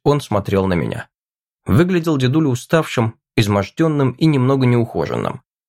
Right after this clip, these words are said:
Седые волосы разной длины торчали из-под меховой шапки, одежда потрепана. Я прикинул, что коль скоро соберусь бежать,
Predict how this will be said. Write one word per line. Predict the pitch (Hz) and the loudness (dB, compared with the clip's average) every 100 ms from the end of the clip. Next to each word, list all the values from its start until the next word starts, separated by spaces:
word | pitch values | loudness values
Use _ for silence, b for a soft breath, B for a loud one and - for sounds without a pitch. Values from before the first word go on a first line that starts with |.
| _ | _
Седые | - 95 98 87 | -2 2 2 0
волосы | 113 131 120 113 107 - | 0 0 0 -2 -2 0
разной | 104 95 90 76 | 0 0 -2 -6
длины | 65 69 127 156 | -2 0 0 2
торчали | 107 104 - 160 | -2 -2 0 0
из-под | 143 120 - 104 | 0 -2 -2 0
меховой | 98 - 78 | 0 0 -2
шапки, | - 139 151 - 123 - _ _ _ | 0 0 -2 -2 -4 -6 _ _ _
одежда | 87 87 131 135 | 0 2 2 0
потрепана. | 120 107 - 57 - 123 - _ _ _ _ _ _ | -4 -4 -4 -6 -6 -8 -12 _ _ _ _ _ _
Я | - 113 | 0 0
прикинул, | 127 131 127 208 202 160 147 _ | 0 -4 -4 0 2 2 -2 _
что | - - 143 | -6 -2 0
коль | - 139 | 0 -2
скоро | - 170 156 | -2 0 0
соберусь | 127 113 120 113 | 0 0 2 2
бежать, | 92 104 110 190 185 | 0 0 2 0 -2